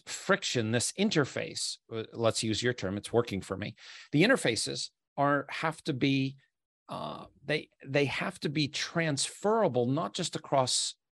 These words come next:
a language, but across cultures. So if you're in, if you're in Vietnam and you hear that, it has to, they have to be able to understand it. And language is different with different cultures. It, the,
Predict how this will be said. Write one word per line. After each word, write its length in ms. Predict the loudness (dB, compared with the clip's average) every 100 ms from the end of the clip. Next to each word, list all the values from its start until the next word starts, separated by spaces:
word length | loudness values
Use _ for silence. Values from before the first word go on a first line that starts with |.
| _
a 80 | 2
language, 680 | 4 4 4 0 -2 -4 -4
but 120 | -6
across 300 | -4 -4 -4
cultures. 640 | 0 0 0 -4 -4 -8 -10 -18 -20 -20 _
So 260 | 0 4
if 180 | 4 2
you're 500 | 4 6 6 4 0
in, 480 | -2 -2 -2 -2 -6 -10 _ _ _ _ _ _ _ -4
if 220 | -2 2
you're 160 | 2
in 200 | 2 -2
Vietnam 680 | -2 -2 0 -2 -2 -4 -8 -14 -10
and 200 | -8 -4
you 160 | -4
hear 400 | -4 0 2 2
that, 300 | 2 0 0 -10 _ _
it 140 | -8
has 320 | -6 -6 -4 -2
to, 240 | -2 -2 -2
they 180 | -4 -2
have 180 | -2
to 120 | 0 2
be 100 | 2
able 120 | 2
to 100 | 0
understand 540 | -2 -4 -2 -2 0
it. 100 | -4 -6 -20 -20 -20 _ -4
And 180 | 0
language 420 | 4 4 4 2 0
is 120 | 0
different 340 | 0 0 -4
with 120 | -4 -4
different 280 | -4 -4
cultures. 640 | -2 -2 -2 -8 -8 -8 -6
It, 400 | -6 -6 -8 -10
the, 400 | 0 2 2 -6